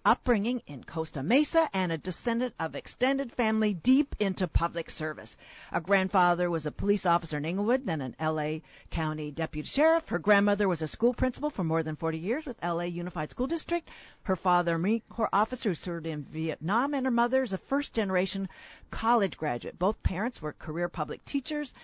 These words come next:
Her brother, an Estancia High School graduate, too, i-, is a deputy attorney general at the California Department of Justice focusing on consumer protection. That's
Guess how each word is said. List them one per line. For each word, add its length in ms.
Her 120
brother, 360
an 220
Estancia 680
High 160
School 200
graduate, 460
too, 300
i-, 100
is 220
a 140
deputy 400
attorney 320
general 300
at 80
the 180
California 500
Department 460
of 80
Justice 380
focusing 480
on 140
consumer 440
protection. 580
That's 380